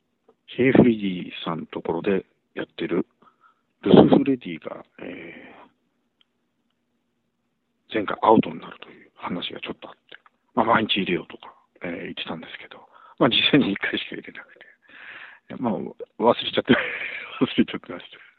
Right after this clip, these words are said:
た。で、ふっと昭和層の留守フレの主張の方を聞いていたら、えー、留守フレディ、え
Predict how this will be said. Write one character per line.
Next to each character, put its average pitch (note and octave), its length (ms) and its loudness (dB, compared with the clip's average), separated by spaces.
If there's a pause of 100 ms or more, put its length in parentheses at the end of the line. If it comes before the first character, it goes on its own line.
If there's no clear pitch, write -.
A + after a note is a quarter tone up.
(1900)
た。 G3+ 60 6
で、 F3 200 12 (680)
ふ C4+ 140 10
っ - 20 4 (160)
と F2+ 260 2 (160)
昭 C#3+ 160 4
和 C#3 100 8
層 F2+ 200 -4
の D#2 220 -12 (1120)
留 G#2 120 0
守 G#2+ 180 6
フ G2 140 2
レ F#2 100 -2
の E2+ 180 -6
主 - 140 -10 (100)
張 E2+ 180 0
の D#2 100 -6
方 - 100 -14
を - 280 -16 (520)
聞 - 120 -8
い - 60 -8
て - 120 -10
い - 220 -14
た - 140 -16
ら、 - 140 -18 (800)
え G2+ 60 0
ー、 F#2 40 -2
留 G#2 180 0
守 - 120 10
フ - 120 6
レ B2+ 140 6
デ G2+ 100 -6
ィ、 - 160 -6 (240)
え - 440 -12